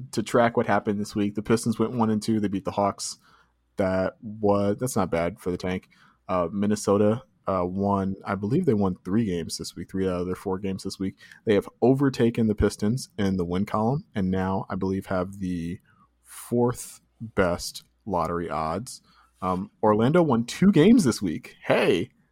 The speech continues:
look at that! Great job, Orlando Magic. They beat the, uh, Cleveland Cavaliers in one of the ugliest games I've witnessed, uh, on my television screen in a very long time. And they beat Memphis, uh, Saturday night on a buzzer beater. So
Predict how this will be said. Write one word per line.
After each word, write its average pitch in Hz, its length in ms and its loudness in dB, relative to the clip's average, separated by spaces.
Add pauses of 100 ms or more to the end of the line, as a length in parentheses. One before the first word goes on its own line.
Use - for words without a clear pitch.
(160)
look 175 240 4
at 76 200 2
that! 131 460 4
Great 190 260 4
job, 190 280 4
Orlando 131 420 6
Magic. 113 400 0
They 107 120 4
beat 120 240 2
the, 110 200 2
uh, 101 140 2
Cleveland 110 340 0
Cavaliers 101 600 2
in 101 100 0
one 101 100 0
of 98 80 -2
the 98 220 -4
ugliest 110 480 2
games 92 360 -6
I've 92 280 -4
witnessed, 98 540 -6 (360)
uh, 90 320 -4
on 101 120 -2
my 92 120 0
television 90 460 -6
screen 95 280 -6
in 92 80 -4
a 87 40 -6
very 92 220 -2
long 92 200 -6
time. 104 280 -4 (400)
And 110 340 4
they 110 140 6
beat 120 240 6
Memphis, 117 580 2 (140)
uh, 90 320 2
Saturday 98 380 0
night 95 240 0 (120)
on 90 240 -2
a 85 40 -4
buzzer 95 260 0
beater. 110 300 2 (420)
So 90 480 2